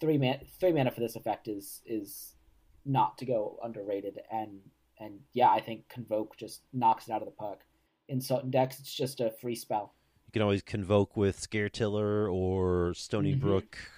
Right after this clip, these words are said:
Speaker 2: the, the one that makes Merfolk, et cetera, et cetera.
Speaker 1: Oh yeah, oh yeah. I, I, this deck is, uh, this deck, this, this card is in, in the decks that really want it, it is super cracked.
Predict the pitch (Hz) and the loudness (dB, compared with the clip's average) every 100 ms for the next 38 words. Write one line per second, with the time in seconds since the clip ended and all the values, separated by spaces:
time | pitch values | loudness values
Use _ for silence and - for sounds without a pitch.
0 | - 92 92 85 92 95 92 95 - 98 | -6 -2 -2 0 0 0 0 -2 -2 -4
1 | 98 101 98 92 - - 87 85 76 - | -2 2 2 2 -6 -4 -2 -2 -6 -2
2 | 143 151 151 117 98 _ _ _ - 135 | 4 6 6 0 -2 _ _ _ -2 0
3 | 123 107 110 117 113 107 120 120 113 107 | 2 2 2 2 0 2 2 2 -2 -6
4 | _ _ _ _ - 139 160 135 135 113 | _ _ _ _ -4 0 4 4 4 0
5 | 110 - 139 127 123 117 113 113 - - | -2 -12 -4 -4 0 -2 -2 -8 -10 -8
6 | 110 - 139 - 143 117 110 107 110 101 | -8 -4 -6 0 2 2 0 -2 -4 -4
7 | - - - _ _ _ _ _ _ _ | -14 -18 -20 _ _ _ _ _ _ _
8 | _ _ 147 143 143 156 151 139 151 175 | _ _ -2 -2 0 0 2 4 6 6
9 | - - 156 147 _ _ - 107 127 139 | 4 2 2 2 _ _ -20 -6 2 4
10 | 135 120 104 98 - _ - 113 101 - | 4 2 -2 -2 -16 _ -6 -4 -4 -10
11 | - - - 113 - - - - - | -14 -14 -8 -8 -8 -12 -12 -12 -12